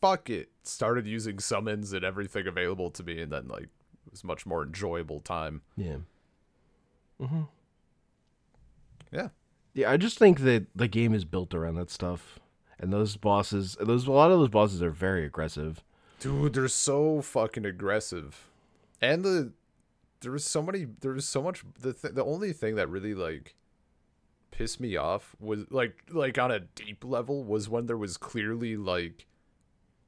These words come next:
Speaker 1: they're gonna start shooting, and then they pivot, like, on a dime to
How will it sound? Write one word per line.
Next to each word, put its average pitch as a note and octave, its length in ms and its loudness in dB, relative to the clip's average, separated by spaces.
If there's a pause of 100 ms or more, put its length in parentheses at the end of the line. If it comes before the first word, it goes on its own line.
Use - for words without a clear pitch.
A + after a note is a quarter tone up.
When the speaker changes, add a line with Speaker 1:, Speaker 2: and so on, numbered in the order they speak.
Speaker 1:
they're A2+ 140 -2
gonna C#3+ 220 0
start D#3 360 0
shooting, C#3 560 -4
and A#2 140 -2
then B2+ 100 0
they B2 140 2
pivot, A#2+ 580 0
like, G#2+ 240 -2
on A2 180 0
a G#2+ 60 -2
dime G2 540 -2 (540)
to G#2+ 220 0